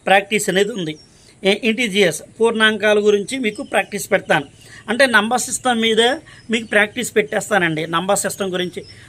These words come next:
దాదాపుగా ఒక మూడు నాలుగు టెస్టులు పెడతాను. ఇప్పుడు ఇరవై తొమ్మిదవ తారీఖున, ఇరవై తొమ్మిదో, సింపుల్, చాలా చిన్న చిన్నగానే ఉంటాయి, పెద్ద కష్టంగా ఏమి ఉండవు. సరదాగా ప్రాక్టీస్ చేయడం. నువ్వు టెక్స్ట్ పుస్తకం దగ్గరెట్టుకో, మరి టెక్స్ట్ పుస్తకాలు చదవకుండా, టెక్స్ట్ పుస్తకంలో చాలా number of ఉదాహరణలు కూడా ఉన్నాయి కదా,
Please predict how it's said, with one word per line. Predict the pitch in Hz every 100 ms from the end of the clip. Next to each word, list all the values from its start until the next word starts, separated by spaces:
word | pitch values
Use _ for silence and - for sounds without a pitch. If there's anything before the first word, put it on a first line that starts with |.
| -
దాదాపుగా | 185 208 214 190 226
ఒక | 202 196 208
మూడు | 185 202 220
నాలుగు | 208 196 190
టెస్టులు | 190 170 226
పెడతాను. | 185 175 175 151 - -
ఇప్పుడు | 170 196 190 - - -
ఇరవై | 185 202 214
తొమ్మిదవ | 196 185 175 175
తారీఖున, | 170 160 147 139 147 - - - - -
ఇరవై | 294 311
తొమ్మిదో, | 208 185 180 143 - -
సింపుల్, | - 311 285 170 214
చాలా | 214 220
చిన్న | 226 240
చిన్నగానే | 226 233 240
ఉంటాయి, | 208 165 156
పెద్ద | 190 170
కష్టంగా | 190 - 214 220
ఏమి | 214 196
ఉండవు. | 208 151 - - - -
సరదాగా | - 180 208 285
ప్రాక్టీస్ | 277 240 233 214
చేయడం. | 220 175
నువ్వు | 190 277
టెక్స్ట్ | - - 277
పుస్తకం | 285 320 277
దగ్గరెట్టుకో, | 240 294 302 320 262 175 - - - -
మరి | 226 277
టెక్స్ట్ | 226 226 269
పుస్తకాలు | 269 294
చదవకుండా, | 254 247 262 269 247 294 370 269 - - -
టెక్స్ట్ | 208 190 -
పుస్తకంలో | 359 277 277 262
చాలా | 233 247
number | 233 226 254 254
of |
ఉదాహరణలు | 214 233 247 247
కూడా | 226 226
ఉన్నాయి | 208 151
కదా, | 143